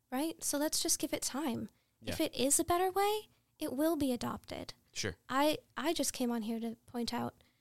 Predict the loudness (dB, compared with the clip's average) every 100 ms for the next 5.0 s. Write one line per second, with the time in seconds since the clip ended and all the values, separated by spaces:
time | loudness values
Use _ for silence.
0 | _ _ _ _ _ -6 -4 -2 0 0
1 | -2 -6 -10 -16 _ _ -8 -2 0 4
2 | 2 4 0 -2 -8 _ -4 -2 -2 -2
3 | 0 2 0 0 -4 -6 -6 -4 -4 -8
4 | -4 -2 -2 0 -2 -2 -6 -2 -2